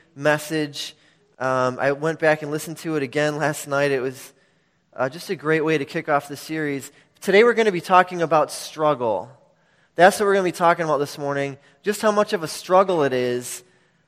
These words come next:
to follow Jesus, and especially how much of a struggle it is to follow Jesus in community.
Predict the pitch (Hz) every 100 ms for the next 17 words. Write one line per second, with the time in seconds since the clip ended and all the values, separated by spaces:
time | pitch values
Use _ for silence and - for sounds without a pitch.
0 | _ - 160 - 180 175 175 165 117 123
1 | 156 131 120 104 - - - - _ _
2 | _ _ - - _ _ _ 160 165 165
3 | 202 208 202 180 175 170 160 - 170 160
4 | 160 156 147 143 - 151 151 147 120 131
5 | 139 127 135 127 127 - - - _ _
6 | - 143 - 143 139 143 117 107